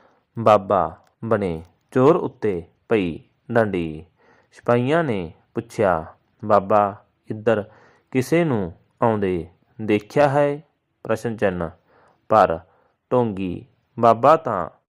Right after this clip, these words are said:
ਸਮਾਧੀ ਲਾਈ ਬੈਠਾ ਸੀ। ਡੰਡੀ। ਉਹ ਜਾਣਦਾ ਸੀ ਕਿ ਜੇ ਬੋਲਾਂਗਾ ਤਾਂ ਫੜਿਆ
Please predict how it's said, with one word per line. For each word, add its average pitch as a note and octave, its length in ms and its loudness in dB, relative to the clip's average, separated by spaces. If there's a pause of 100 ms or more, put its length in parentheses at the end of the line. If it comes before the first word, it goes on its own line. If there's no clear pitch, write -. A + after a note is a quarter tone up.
(200)
ਸਮਾਧੀ A2+ 460 -2
ਲਾਈ F#2+ 380 0 (280)
ਬੈਠਾ B2+ 380 0
ਸੀ। G2+ 340 -12 (280)
ਡੰਡੀ। F2+ 500 -2 (460)
ਉਹ A2+ 360 -2 (440)
ਜਾਣਦਾ A#2 480 2
ਸੀ F#2+ 340 -12 (260)
ਕਿ G#2 340 -8 (220)
ਜੇ F#2+ 340 -6 (500)
ਬੋਲਾਂਗਾ A#2+ 760 2 (580)
ਤਾਂ F2+ 280 -2 (460)
ਫੜਿਆ A#2 480 0